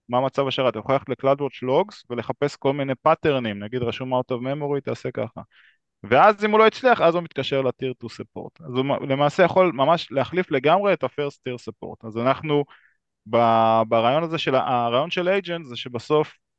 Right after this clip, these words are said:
אה, באקסטרים, אתה פשוט תגיד, אה, לאג'נט,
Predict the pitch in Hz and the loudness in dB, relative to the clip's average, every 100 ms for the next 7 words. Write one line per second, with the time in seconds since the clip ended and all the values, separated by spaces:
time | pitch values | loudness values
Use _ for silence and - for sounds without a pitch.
0 | _ _ _ - 117 113 110 110 110 110 | _ _ _ -6 -2 0 0 -2 -2 -4
1 | 107 104 113 - - 175 202 196 180 - | -4 0 0 -2 -6 -2 -2 -2 -8 -8
2 | 110 117 123 139 120 123 131 123 120 117 | -6 -6 -6 -2 -2 0 0 2 4 4
3 | 117 117 151 147 143 | 4 2 2 0 -4